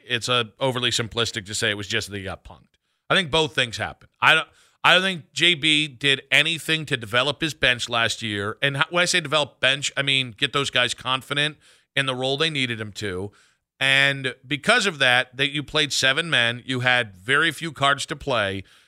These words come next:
And on top of it, on the, uh, offensive side of the ball, they did bully you. So I, I agree with you, but I think it's both things. And I think at least one of those things has been fixed. But the bullying thing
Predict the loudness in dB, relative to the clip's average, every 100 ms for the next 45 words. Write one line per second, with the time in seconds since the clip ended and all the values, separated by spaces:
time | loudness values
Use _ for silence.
0 | _ _ 4 6 6 4 0 0 4 2
1 | 2 0 2 2 0 0 0 0 -2 -6
2 | -4 0 2 2 2 0 0 -2 -2 0
3 | 0 0 -2 -2 0 -2 -6 _ _ _
4 | 0 2 4 2 2 -4 -6 -14 _ -6
5 | 2 4 4 2 -2 0 0 2 0 -2
6 | 0 2 2 0 -6 -6 -6 -6 -14 -20
7 | -16 -6 2 4 4 0 -2 -2 -2 -4
8 | -2 0 2 2 0 0 -2 -4 0 0
9 | 0 -2 -8 -6 -2 -2 -2 -8 -8 -8
10 | -2 -2 0 -4 -4 -2 -2 -4